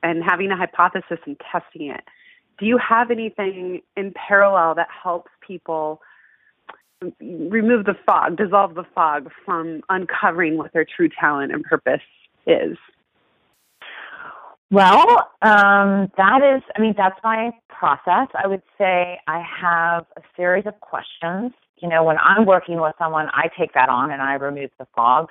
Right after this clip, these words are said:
Speaker 2: but I also have a series of questions. And again, the scorecard, um, that can help someone stay in the zone can also help someone identify their talent and purpose more easily, because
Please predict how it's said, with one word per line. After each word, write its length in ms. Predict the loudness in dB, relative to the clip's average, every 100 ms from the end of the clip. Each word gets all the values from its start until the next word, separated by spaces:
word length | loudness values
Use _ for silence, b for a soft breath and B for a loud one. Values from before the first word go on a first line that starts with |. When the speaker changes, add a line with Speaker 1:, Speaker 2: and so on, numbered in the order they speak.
| -2
Speaker 2:
but 180 | 0 0 -2
I 140 | -4
also 520 | -2 -4 -2 -2 -2 -2
have 340 | -2 -2 -2 _
a 80 | -16 -12
series 320 | -4 -2 -2 -4
of 100 | -10
questions. 600 | -2 -2 -2 -6 -6 -6
And 140 | -6 -4
again, 320 | -2 -2 -2
the 80 | -8 -6
scorecard, 640 | -4 -4 0 4 4 2 -2 _ _ _ _ _ _ _
um, 240 | -4 -2 -2
that 120 | -4
can 100 | -2
help 200 | -2 0
someone 240 | 0 -2 -2
stay 180 | 2 4
in 100 | 4
the 120 | 2 0
zone 240 | 0 -2
can 160 | -4 -2
also 300 | -2 -2 -4
help 160 | -4 -4
someone 260 | -4 -2 -4
identify 540 | -2 -2 -2 -2 -2
their 400 | -2 -2 -4 -8 _ -8
talent 280 | -4 -4 -4
and 140 | -8
purpose 300 | -2 -2 -2 -4
more 180 | -4 -2
easily, 440 | -4 -2 -2 -2
because 360 | -6 -4 -4